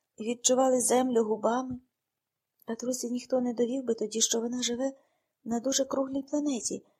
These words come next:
яка до того ще й обертається під ногами, по черзі підставляються, підставляючи свої щоки сонцю. Ніхто б їй не довів, що вона колись стане дорослою і сумною,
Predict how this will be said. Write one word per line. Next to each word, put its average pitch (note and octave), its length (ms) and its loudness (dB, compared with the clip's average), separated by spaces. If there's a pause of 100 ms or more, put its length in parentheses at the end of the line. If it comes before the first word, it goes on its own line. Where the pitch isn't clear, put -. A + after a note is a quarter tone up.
(160)
яка A#3 260 -2
до A#3+ 100 2
того C4 200 0
ще B3 160 0
й B3 60 2
обертається B3 640 0
під A#3+ 180 -6
ногами, B3 460 -4 (500)
по C#4 120 0
черзі D#4 340 2
підставляються, B3+ 800 2 (360)
підставляючи C4+ 840 6
свої G#3 300 2
щоки D4+ 540 2
сонцю. - 600 2 (840)
Ніхто A#3 380 2
б A#3+ 60 -6
їй B3+ 160 -2
не B3+ 120 0
довів, A#3+ 300 0 (440)
що - 280 4
вона C4+ 300 2
колись C4+ 360 2
стане C4+ 400 4
дорослою B3 640 2
і - 120 -6
сумною, B3 640 0